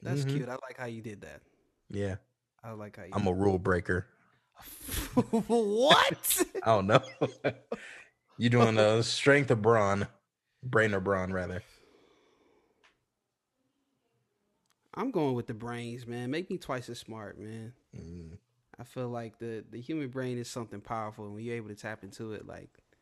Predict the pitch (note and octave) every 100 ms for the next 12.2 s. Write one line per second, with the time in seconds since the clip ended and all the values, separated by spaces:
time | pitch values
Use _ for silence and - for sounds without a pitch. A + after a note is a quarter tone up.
0 | _ _ _ _ - G#2 F#2+ F#2+ - B2+
1 | - A#2 B2+ C3 B2+ B2+ A2+ A2+ A2+ B2
2 | A2+ G#2+ G#2 G#2+ G2 F#2+ F#2 - _ -
3 | F#2 E2+ - _ _ _ - A#2 A#2+ A#2+
4 | A#2 A2+ A2+ A#2+ A#2+ A2 G#2+ A2+ _ _
5 | _ _ _ _ - A#2 A#2 G#2+ - G2+
6 | - _ F2 G#2 A2 G#2+ G#2+ C3+ _ -
7 | G#2+ G#2+ F#2+ A2+ G#2 - - _ - G#2
8 | F#2+ F#2 F2 _ _ - A2 G2+ G#2 A#2
9 | A2 G#2+ G2+ G#2+ G#2 - - G#2+ G2+ G#2
10 | - B2+ B2+ G#2 A#2 F#2+ G#2+ A2+ G#2+ F#2
11 | - - _ _ _ - C3 B2+ B2+ A2+
12 | A#2 C3+